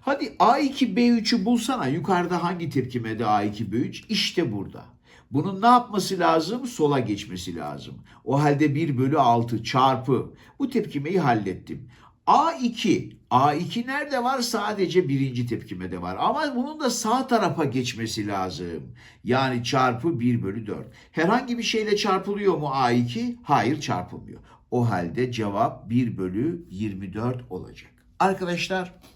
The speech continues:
dediğim gibi şimdi dengeye etki eden faktörlere başlayabileceğiz. Bir dahaki videoda dengeye etki eden faktörler çalışacağız. Önemli bir yer orası.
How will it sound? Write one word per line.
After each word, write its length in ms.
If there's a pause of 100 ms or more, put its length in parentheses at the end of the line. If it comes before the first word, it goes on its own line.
(260)
dediğim 320
gibi 180
şimdi 640 (440)
dengeye 880
etki 380
eden 320
faktörlere 880
başlayabileceğiz. 1120 (200)
Bir 100
dahaki 320
videoda 580 (360)
dengeye 460
etki 200
eden 240
faktörler 800
çalışacağız. 880 (360)
Önemli 400
bir 80
yer 140
orası. 760